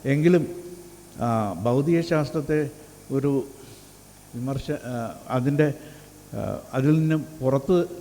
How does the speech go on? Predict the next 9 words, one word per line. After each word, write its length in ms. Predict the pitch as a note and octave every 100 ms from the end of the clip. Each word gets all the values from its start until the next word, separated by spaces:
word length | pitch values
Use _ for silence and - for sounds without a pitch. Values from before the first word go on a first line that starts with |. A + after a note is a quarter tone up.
| D3+
നിന്നുകൊണ്ട് 460 | D3+ D#3 E3 E3
അതിനെ 260 | D#3 D3 D#3
നോക്കിക്കാണുക, 760 | D3+ C#3 D#3+ C#3+ C3 B2 A2 - - - - C3+
അതെങ്ങനെ 460 | C#3 C#3+ D3+ F3+ F3+ - - - C#3
ജീവിതത്തിൽ 500 | C#3+ D#3 D#3+ D#3+ C#3+ B2+ A2 - - - - - - -
പ്രയോഗിക്കാം, 580 | B2 C3 C3+ C3+ C3+ B2+ A#2 - - - -
നമ്മുടെ, 480 | B2+ C3 C#3+ C#3+ C3 - - - - -
ആ, 140 | A#2 A#2+
ആ, 20 | A2+